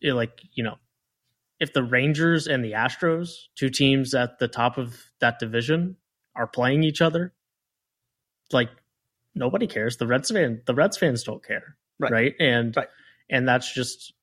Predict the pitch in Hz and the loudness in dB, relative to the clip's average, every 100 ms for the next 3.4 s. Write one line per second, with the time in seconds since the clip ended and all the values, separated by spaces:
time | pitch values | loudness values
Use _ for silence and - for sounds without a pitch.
0 | - 147 156 143 147 131 135 131 135 120 | -4 0 2 4 2 4 2 2 -2 -2
1 | 123 110 104 - 107 107 - 107 107 131 | -2 -2 -4 -4 -2 -2 -2 -8 -4 -2
2 | 117 113 143 135 131 165 180 123 123 131 | -2 0 0 2 2 2 0 0 0 2
3 | 123 113 107 | 2 0 -2